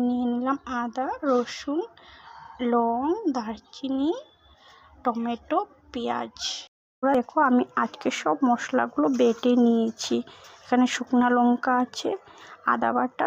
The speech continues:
রসুন বাটা আর গরম মশলাগুলো আমি বেটে নিয়েছি,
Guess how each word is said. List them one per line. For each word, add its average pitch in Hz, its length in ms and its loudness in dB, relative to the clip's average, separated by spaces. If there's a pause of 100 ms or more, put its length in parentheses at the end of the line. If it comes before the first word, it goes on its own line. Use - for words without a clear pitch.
(100)
রসুন 254 320 0 (120)
বাটা 262 260 0 (1040)
আর 240 200 2 (180)
গরম 233 260 4 (120)
মশলাগুলো 247 680 0 (140)
আমি 240 180 4 (640)
বেটে 233 280 2 (120)
নিয়েছি, 247 500 2